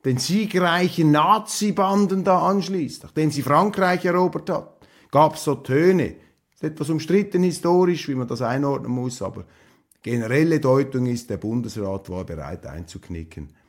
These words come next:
sich anzupassen an die neuen Realitäten, an den neuen Menschen, den faschistischen Menschen in Europa. Man glaubte da an einen Sieg der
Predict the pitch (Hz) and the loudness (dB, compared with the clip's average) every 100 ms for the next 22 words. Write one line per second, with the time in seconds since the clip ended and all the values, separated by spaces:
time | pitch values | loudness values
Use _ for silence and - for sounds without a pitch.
0 | _ - 101 - 104 110 101 - 87 87 | _ -16 -12 -8 -8 -8 -10 -8 -8 -8
1 | - 80 98 120 127 156 147 135 131 127 | -10 -8 -2 2 4 4 4 2 2 0
2 | 120 101 104 104 92 107 127 147 180 165 | -2 -4 -6 -6 -8 -4 0 2 2 2
3 | 160 185 196 185 202 165 110 101 135 - | 2 0 0 0 -2 -2 -6 -8 -6 -2
4 | 196 - - 156 151 147 151 147 139 127 | -2 -4 -10 -10 -8 -4 -4 -4 -8 -12
5 | 127 - - _ - 131 123 113 123 160 | -14 -20 -20 _ -6 0 2 2 2 2
6 | 160 147 139 120 110 95 95 104 101 87 | 0 0 0 0 -4 -6 -6 -8 -10 -10
7 | 85 87 82 85 85 85 85 85 - 92 | -10 -10 -10 -10 -10 -12 -14 -14 -12 -12